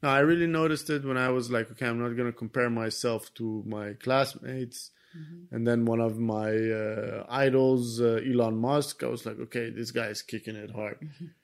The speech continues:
Speaker 1: And I was like, "If I compare myself to him, then I'm completely an ant. It's impossible to keep up with this
Speaker 2: <laughs>
Speaker 1: person." Uh, so really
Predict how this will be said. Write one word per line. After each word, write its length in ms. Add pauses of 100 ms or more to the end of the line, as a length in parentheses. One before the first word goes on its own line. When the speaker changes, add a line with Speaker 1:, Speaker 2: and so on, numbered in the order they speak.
(580)
Speaker 1:
And 140
I 160
was 140
like, 240
"If 160
I 120
compare 360
myself 460
to 80
him, 220
then 120
I'm 180
completely 460
an 80
ant. 400
It's 140
impossible 560
to 120
keep 220
up 180
with 120
this 200
Speaker 2:
<laughs> 60
Speaker 1:
person." 360 (920)
Uh, 540
so 520 (240)
really 920